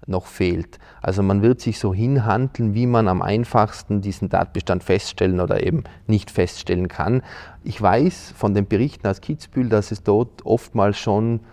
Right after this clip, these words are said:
ähm, sehr ungut zugeht und dass dort auch oftmals in die Privatsphäre, äh, eingegriffen wird.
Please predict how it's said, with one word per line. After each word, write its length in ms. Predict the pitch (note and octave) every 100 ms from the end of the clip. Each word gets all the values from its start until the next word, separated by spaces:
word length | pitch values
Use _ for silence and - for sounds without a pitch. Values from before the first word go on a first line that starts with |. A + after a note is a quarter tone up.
| - - -
ähm, 400 | F#2+ F2+ F#2 - -
sehr 380 | - - G#2 G#2
ungut 440 | A#2 C#3+ D3 D3 -
zugeht 540 | C3 D3 D3+ - -
und 160 | A2+ G#2
dass 180 | G2
dort 220 | - G#2+ A2
auch 240 | G#2 G#2
oftmals 400 | G2+ - G2+ G2
in 80 | G2+
die 100 | G2
Privatsphäre, 840 | - F#2 G#2+ - G#2+ G2+ F#2+ -
äh, 480 | G1+ - - - -
eingegriffen 1000 | G#2+ A2 B2+ A2+ - A#2 G#2+ B2+ - A#2+
wird. 220 | C3+ C#3+